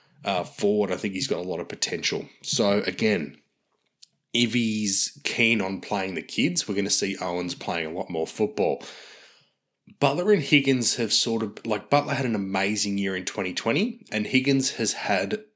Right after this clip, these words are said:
little flashes of brilliance. Like, he's kicked bags of five a couple of times. He will have, like, one or two huge games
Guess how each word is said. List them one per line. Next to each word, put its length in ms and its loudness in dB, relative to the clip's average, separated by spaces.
little 220 -6
flashes 680 0
of 160 -4
brilliance. 420 2
Like, 100 -4
he's 180 -6
kicked 280 -6
bags 320 -2
of 120 -10
five 440 0
a 60 -4
couple 320 -2
of 80 -2
times. 400 0
He 140 6
will 160 4
have, 200 2
like, 220 -4
one 360 2
or 100 2
two 340 0
huge 720 2
games 600 -2